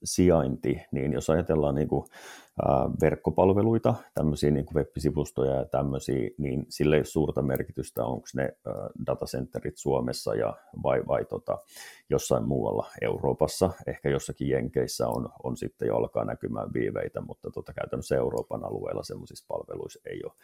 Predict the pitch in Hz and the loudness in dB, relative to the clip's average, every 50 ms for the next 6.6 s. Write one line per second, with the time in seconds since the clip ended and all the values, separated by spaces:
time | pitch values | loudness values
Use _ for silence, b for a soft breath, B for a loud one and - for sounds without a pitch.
0 | b b b b b b - - 65 - - - - - - - - - - - | b b b b b b -4 -2 -2 -2 -4 -8 -10 -12 -12 -12 -12 -14 -20 -20
1 | - - - - 69 - - 90 87 - - - 65 55 - - - 82 95 95 | -14 -10 -6 -6 -4 0 2 2 2 2 2 0 0 0 0 0 2 4 4 4
2 | - 90 87 - 90 80 76 - - - - 76 69 73 73 - - - 71 65 | 4 2 2 4 4 2 2 0 -6 -2 0 2 2 2 2 0 2 2 2 2
3 | - - - 62 65 62 62 58 50 - - 53 53 - 62 58 57 55 52 53 | 2 0 2 2 2 2 2 -2 -4 -4 -4 -4 -4 -2 -2 -2 -2 -2 -2 -4
4 | - - - 52 52 - - 58 60 - - - - - 53 55 - - 60 58 | -6 -6 -6 -6 -6 -4 -2 -2 -2 -2 -4 -6 -6 -6 -6 -6 -6 -4 -4 -4
5 | 52 52 - - 58 - 62 62 78 80 73 62 58 - 65 64 55 - - - | -4 -4 -6 -8 -8 -4 0 4 4 4 4 4 0 -2 -2 -2 -2 -2 -4 -8
6 | - - 50 57 - - 57 55 - 53 - | -6 -6 -6 -6 -6 -6 -6 -4 -4 -6 -8